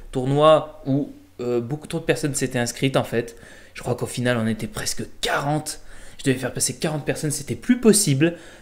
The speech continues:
Du coup, ceux qui étaient déjà qualifiés, bah, je, j'ai, j'ai fait des phases finales. Et, euh, et voilà. Mais donc du coup, vous connaissez. Voilà. Et dedans, ça se présente comme ça.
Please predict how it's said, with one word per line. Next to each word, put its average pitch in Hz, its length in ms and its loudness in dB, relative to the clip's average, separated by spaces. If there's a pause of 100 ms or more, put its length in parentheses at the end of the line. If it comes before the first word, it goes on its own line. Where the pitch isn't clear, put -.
(100)
Du 220 220 4
coup, 262 160 4
ceux 208 140 0
qui 202 120 0
étaient 190 160 4
déjà 175 220 2
qualifiés, 156 520 2
bah, 127 240 6
je, 113 360 0
j'ai, 113 200 -4
j'ai 117 120 -4
fait 160 120 -4
des 139 100 2
phases 131 240 -2
finales. 117 520 0 (760)
Et, 104 260 -4
euh, 98 300 -4
et 110 80 -4
voilà. 104 440 0 (240)
Mais 127 80 4
donc 208 160 10
du 214 100 2
coup, 247 80 6
vous 247 120 8
connaissez. 147 680 4 (380)
Voilà. 107 320 -2 (180)
Et 147 100 6
dedans, 180 300 8
ça 214 140 0
se - 80 -6
présente 196 340 2
comme 147 160 4
ça. - 460 -4